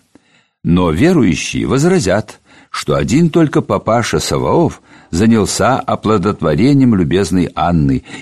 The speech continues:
и что это-то и было благо, тогда как сыновья Илия, спавшие с другими богомолками, были обыкновеннейшими негодяями.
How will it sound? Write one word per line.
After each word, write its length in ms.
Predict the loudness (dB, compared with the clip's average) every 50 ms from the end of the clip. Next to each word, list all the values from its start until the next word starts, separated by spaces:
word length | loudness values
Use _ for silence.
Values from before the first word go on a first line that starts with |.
| -6 -2
и 120 | 0 0
что 200 | 0 0 -2 -4
это-то 600 | -4 -2 -2 -2 -2 -2 -2 -4 -2 0 0 0 -2 -2 -2 -2
и 100 | -2 0
было 340 | 0 2 2 2 2 2
благо, 540 | 2 2 2 2 0 0 -2 -6 -6 -8 -12 -14 -20 -20 -20 -20 _ _ _ _ _ _
тогда 400 | -4 -2 -2 0 0 -2 -2 -2
как 300 | -2 -2 -4 -4 -4 -6
сыновья 520 | -6 -2 0 0 0 0 0 0 0 -2 -2
Илия, 720 | -2 -2 -2 -2 0 0 0 0 0 0 0 0 -2 -4 -8 _ _ -20 -20 -20 _ _
спавшие 640 | -12 -10 -8 -4 0 0 0 0 0 -2 0 0 0
с 60 | 0
другими 420 | -2 -2 -2 0 2 2 4 2 2
богомолками, 840 | 2 0 0 0 0 0 0 -2 -2 -6 -6 -6 -6 -6 -8 -10 -14 _ -20 -20 _ _ -2
были 220 | 0 2 2 2 0
обыкновеннейшими 1120 | 0 -2 -2 -2 0 0 0 0 0 2 2 2 2 2 2 0 0 0 0 2 2 4
негодяями. 840 | 2 2 2 2 0 -2 -2 -2 -4 -4 -4 -4 -4 -4 -6 -8